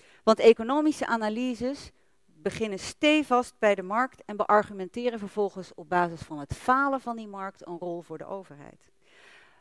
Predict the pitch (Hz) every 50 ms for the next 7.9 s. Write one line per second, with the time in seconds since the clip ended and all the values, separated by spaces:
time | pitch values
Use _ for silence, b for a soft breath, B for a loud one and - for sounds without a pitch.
0 | b b b b - 175 202 208 220 214 - 196 - - - 269 277 277 - 262
1 | 247 277 254 180 - - - - - _ _ _ _ _ _ _ _ _ _ _
2 | _ _ _ _ _ _ _ _ b b b b b b 226 226 - - 254 254
3 | - 240 233 240 277 302 285 - 262 - 233 226 220 226 226 226 - 220 214 -
4 | - 302 302 320 294 269 233 - - 220 214 202 202 190 190 202 _ _ _ _
5 | _ _ _ _ - 185 175 - 180 175 156 170 160 165 175 220 254 - - -
6 | - 180 196 _ - - 226 220 214 - - 220 202 185 185 - _ - 247 -
7 | - - - 202 175 180 180 175 165 165 165 - - - 220 214 233